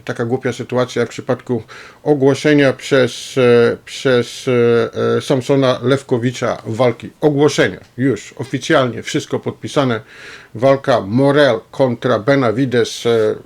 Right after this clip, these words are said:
mm, wszyscy chcielibyśmy zobaczyć w superwalce Benavideza. Wszyscy chcielibyśmy zobaczyć, co ten, e, młody Morel zaledwie z dziewięcioma walkami, e, osiem z nich przez K O,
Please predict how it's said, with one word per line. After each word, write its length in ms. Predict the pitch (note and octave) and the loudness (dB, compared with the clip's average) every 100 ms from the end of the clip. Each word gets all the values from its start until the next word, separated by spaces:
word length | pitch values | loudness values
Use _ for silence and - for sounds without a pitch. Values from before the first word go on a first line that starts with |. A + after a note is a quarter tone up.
| G2+ | -12
mm, 260 | G#2+ G#2+ | -12 -12
wszyscy 400 | - - C#3 C3 | -8 -6 -4 -4
chcielibyśmy 540 | - C3+ A#2 A2+ - A#2 | -4 -4 -4 -6 -8 -4
zobaczyć 460 | A2 B2 A#2+ G#2+ | -2 -2 -4 -12
w 40 | - | -6
superwalce 640 | C3 B2 A2 A2 A2 G2+ | -6 -4 -4 -4 -4 -6
Benavideza. 680 | G2+ A#2+ G#2 F#2+ C#3 A#2 F#2 | -4 -4 -4 -4 -2 -2 -6
Wszyscy 380 | - B2 - A#2 | -10 -12 -10 -14
chcielibyśmy 560 | - A#2+ G#2+ A2+ A#2 | -8 -8 -8 -8 -6
zobaczyć, 540 | G2 G2 A#2+ - - - - - - - | -4 -2 -2 -4 -18 -20 -20 -20 -12 -12
co 140 | - C#3 | -4 -4
ten, 300 | C3+ A#2+ A2 | -2 -2 0
e, 320 | A2 A2+ G#2+ | 0 0 -2
młody 500 | G#2+ A2+ B2+ B2+ A#2+ | -4 0 0 0 0
Morel 440 | A#2 A#2 B2+ A#2 G2 | 0 0 2 0 -2
zaledwie 480 | B2 A#2 A#2+ A2 A2 | -2 0 0 0 -2
z 180 | - - | -4 -10
dziewięcioma 800 | G2 C3+ A#2 A2+ C3+ A#2+ A2+ - | -8 -6 -4 -4 -2 -2 -2 -6
walkami, 560 | A2 A2+ A2 B2 A#2+ G#2+ | -4 -4 -4 -4 -2 -4
e, 460 | - A2 G#2+ G#2 G2+ - | -8 -8 -6 -6 -8 -10
osiem 280 | A2+ B2+ G#2+ | -6 -6 -6
z 60 | |
nich 180 | A2 A#2 | -6 -6
przez 240 | - A#2+ - | -6 -10 -4
K 120 | A2+ | 0
O, 200 | A2+ | 0